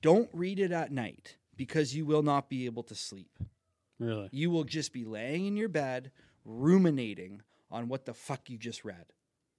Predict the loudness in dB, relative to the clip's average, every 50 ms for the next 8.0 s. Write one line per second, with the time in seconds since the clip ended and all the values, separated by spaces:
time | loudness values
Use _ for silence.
0 | _ _ _ _ _ -6 -4 -4 -2 0 0 0 0 0 -2 -6 -6 -6 -6 -6
1 | -8 -14 -14 -12 -8 -6 -4 -4 -4 -6 -4 -4 -4 -4 -4 -6 -8 -12 -20 -20
2 | _ _ -20 -20 -20 -20 _ _ _ _ _ -18 -12 -8 -6 -6 -6 -6 -8 -10
3 | -14 _ -20 -20 _ _ _ _ _ _ _ _ -12 -8 -8 -6 -6 -8 -10 -14
4 | -18 _ -12 -12 -10 -8 -8 -6 -6 -4 -4 -4 -6 -6 -8 -8 -6 -4 -2 -2
5 | -2 -4 -4 -4 -2 -2 -4 -4 -6 -8 -6 -4 -2 -2 -2 -2 -4 -6 -8 _
6 | _ _ _ _ _ _ _ _ _ _ _ _ _ _ -4 -2 -2 0 -2 -4
7 | -2 0 2 2 2 2 0 -2 -4 -4 -6 -6 -4 -2 -2 -2 -2 -4 -6 -12